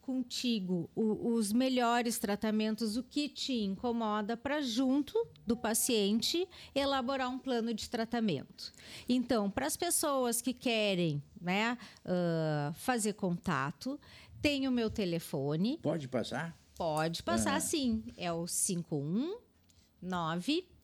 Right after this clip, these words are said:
Speaker 1: oito quatro zero três três oito nove nove. Eu,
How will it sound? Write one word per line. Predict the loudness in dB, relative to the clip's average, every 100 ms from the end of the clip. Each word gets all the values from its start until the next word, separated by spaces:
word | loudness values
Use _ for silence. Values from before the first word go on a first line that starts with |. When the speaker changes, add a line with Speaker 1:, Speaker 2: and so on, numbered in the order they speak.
| -8
Speaker 1:
oito | -2 -2 -2 -6
quatro | -6 -2 -2 -2 -8 -10 -10 -14 -10
zero | -4 -2 -4
três | -8 -4 0 2 0 0 -4 -6 -8 _ -20 -20 _ -4
três | 0 0 2
oito | 0 2 0 -4 -10 -10 _ _ -8
nove | -4 -2 -2 -4
nove. | -4 -2 -2 2 2 0 -6 -20 -20 -20 -20 -20 -6
Eu, | 0 2 2